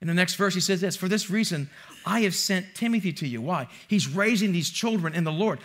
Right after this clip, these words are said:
I care about my kids. I'm gonna make sure they get trained by someone, my own son,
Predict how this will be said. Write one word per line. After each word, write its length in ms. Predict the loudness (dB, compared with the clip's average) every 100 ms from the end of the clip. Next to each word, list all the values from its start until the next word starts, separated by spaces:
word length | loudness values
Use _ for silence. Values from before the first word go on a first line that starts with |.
| -12 -4
I 200 | -2 -2
care 300 | -2 0 2
about 260 | 4 4
my 160 | 2 -2
kids. 360 | 0 -2 -2 -6 -10 -2
I'm 100 | 0
gonna 140 | 2
make 360 | 4 6 4 2
sure 480 | -2 0 2 2 0 -8 0
they 200 | 2 4
get 240 | 2 -2
trained 600 | -2 0 2 2 2 2
by 140 | 2 2
someone, 420 | 0 0 0 2
my 220 | 2 2 2
own 420 | 2 4 2 0 -2
son, 500 | 2 4 4 4